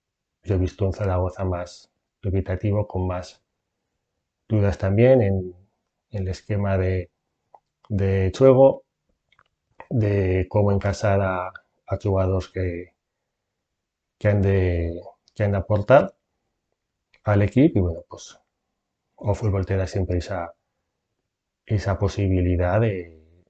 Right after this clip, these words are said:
en unos pocos días, con un partido entre semana,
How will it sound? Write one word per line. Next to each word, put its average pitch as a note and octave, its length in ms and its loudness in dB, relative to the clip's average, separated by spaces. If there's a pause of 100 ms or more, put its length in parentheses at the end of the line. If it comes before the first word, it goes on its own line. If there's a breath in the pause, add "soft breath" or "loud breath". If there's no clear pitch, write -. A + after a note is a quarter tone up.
(480)
en G2 220 0
unos G2 180 -2
pocos F#2 340 -4
días, F#2+ 460 0 (280)
con F#2+ 160 -2
un F2+ 120 -2
partido F#2+ 380 -2
entre F2+ 180 -6
semana, F#2 480 -2